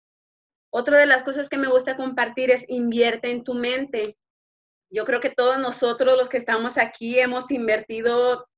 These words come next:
miles de dólares, algunos más de miles, ¿verdad?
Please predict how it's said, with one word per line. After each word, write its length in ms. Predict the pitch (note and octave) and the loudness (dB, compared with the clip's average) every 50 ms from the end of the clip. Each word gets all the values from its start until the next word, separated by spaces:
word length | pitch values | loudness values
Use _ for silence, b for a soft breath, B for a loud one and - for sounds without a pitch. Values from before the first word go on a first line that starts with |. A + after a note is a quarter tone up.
| _ _ | _ _
miles 520 | - A#3 A3+ A#3 B3 C4 C4+ C#4 C4+ C4 C4 | -6 -4 -2 -2 0 0 0 2 2 2 2
de 100 | B3+ A3 | 0 0
dólares, 540 | A3 A3 A3+ A#3+ A#3+ A#3+ B3+ C4 C4 C4 | 0 0 0 2 2 4 4 2 2 2
algunos 540 | B3+ A3 G#3+ G#3 A3 A3+ A#3 B3 B3 A#3+ - _ _ _ _ _ _ _ _ _ _ _ _ _ _ _ _ _ - | 0 0 0 0 -2 -4 -4 -6 -6 -8 -10 _ _ _ _ _ _ _ _ _ _ _ _ _ _ _ _ _ -6
más 500 | A3+ A3+ A3+ A3+ A#3 A#3 B3+ C#4 C#4 C4+ | -4 0 4 6 8 8 8 6 6 4
de 120 | C#4+ C#4 | 2 0
miles, 440 | C4 B3+ B3+ C4+ C#4 D4 D4+ D4 C#4+ | 0 0 0 0 2 4 4 4 4
¿verdad? 360 | B3+ B3 A#3 A#3 A#3+ C4+ D4+ | 4 2 2 2 2 2 0